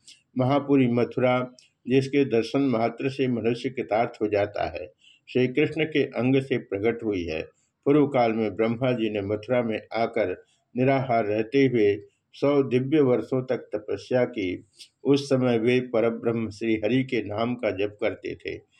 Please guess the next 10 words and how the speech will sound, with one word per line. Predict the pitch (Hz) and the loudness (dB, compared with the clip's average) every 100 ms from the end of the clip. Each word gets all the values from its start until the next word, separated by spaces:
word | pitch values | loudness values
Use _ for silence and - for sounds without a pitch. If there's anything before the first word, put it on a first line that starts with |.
| _ _ | _ _
इससे | 139 139 156 | 0 0 0
उन्हें | 160 120 127 131 | 0 0 0 0
स्वयंभू | 131 104 107 107 113 143 | 0 0 0 0 0 0
मनु | 139 110 120 | 0 -2 -2
जैसे | 120 113 107 110 | 0 0 0 -6
प्रवीण | - 101 110 123 | -6 -4 -2 -2
पुत्र | 123 117 110 131 | -2 -6 -6 -8
की | 131 117 | -8 -10
प्राप्ति | - 90 104 - | -4 -4 -4 -6
हुई। | 107 90 90 | -4 -4 -6